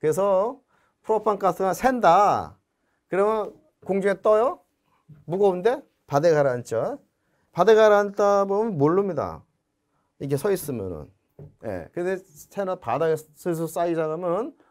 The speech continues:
굉장히 폭발 위험이 있어요. 굉장히 위험한 가스입니다. 끓는 점이 높아갖고 액체로 만들기 쉬워서 요거는 통에다가, 아, 보관합니다. 그래서 이제 자동차 연료 사용이 되기도 하죠.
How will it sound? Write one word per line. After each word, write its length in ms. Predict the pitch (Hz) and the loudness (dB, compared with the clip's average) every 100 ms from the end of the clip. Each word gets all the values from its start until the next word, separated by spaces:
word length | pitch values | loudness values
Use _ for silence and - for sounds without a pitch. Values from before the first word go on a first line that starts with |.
| - _ - _ - | -20 _ -20 _ -2
굉장히 320 | 180 190 185 | 0 0 -2
폭발 400 | 226 214 214 170 | -4 -2 -2 -2
위험이 300 | 127 127 113 | -2 -4 -6
있어요. 320 | 110 110 90 101 101 101 | -8 -8 -8 -10 -14 -12
굉장히 280 | 131 131 | -8 -4
위험한 640 | 143 160 143 131 151 165 147 | -2 -4 -4 -6 -8 -12 -12
가스입니다. 760 | 143 139 123 101 90 104 190 233 _ _ _ _ _ _ _ _ _ _ | -12 -12 -14 -14 -14 -14 -14 -18 _ _ _ _ _ _ _ _ _ _
끓는 280 | - 262 247 | -2 2 6
점이 180 | 240 240 | 6 4
높아갖고 1040 | 165 - 160 147 120 156 123 135 123 82 - | 2 0 -2 -2 -2 -2 -2 -2 -4 -6 -2
액체로 400 | 156 160 202 190 | -2 0 0 0
만들기 440 | 127 131 139 143 | -2 -4 -4 -6
쉬워서 520 | 139 135 131 233 370 _ - | -6 -8 -4 -4 -6 _ -14
요거는 480 | 123 123 143 233 330 _ _ _ _ _ | -8 -6 -6 -8 -12 _ _ _ _ _
통에다가, 880 | - 269 269 247 214 175 165 208 285 _ _ | -4 0 2 2 2 0 0 -2 -4 _ _
아, 220 | 104 101 - - _ - | -16 -16 -18 -20 _ -10
보관합니다. 720 | 127 120 107 92 87 156 262 _ _ _ _ _ _ _ - | -6 -6 -6 -10 -6 -6 -6 _ _ _ _ _ _ _ -10
그래서 220 | 165 180 | -6 -2
이제 260 | 180 190 - | 0 0 0
자동차 460 | 151 190 190 185 | -2 0 2 2
연료 680 | 147 139 139 131 92 87 82 | 2 2 -2 -2 -6 -8 -10
사용이 440 | 90 147 131 131 143 | -8 -8 -6 -8 -10
되기도 300 | 107 104 95 | -10 -10 -12
하죠. 300 | 90 139 | -12 -14